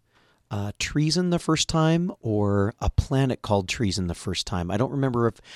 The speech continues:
I think I read his rewrite the first time as well. Um,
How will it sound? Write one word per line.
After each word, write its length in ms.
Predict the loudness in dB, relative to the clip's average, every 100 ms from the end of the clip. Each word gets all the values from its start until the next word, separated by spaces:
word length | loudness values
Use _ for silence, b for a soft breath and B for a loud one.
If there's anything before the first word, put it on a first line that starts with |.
| B -4
I 40 |
think 200 | 0 4
I 80 | 4
read 260 | 6 4
his 240 | 4 0 0
rewrite 480 | 0 2 2 -2 -4
the 80 |
first 380 | -8 -4 -4 -2
time 240 | -2 0 -2
as 120 | 0
well. 400 | 0 2 0 -6 B B B B B
Um, 580 | 0 2 4 2 -2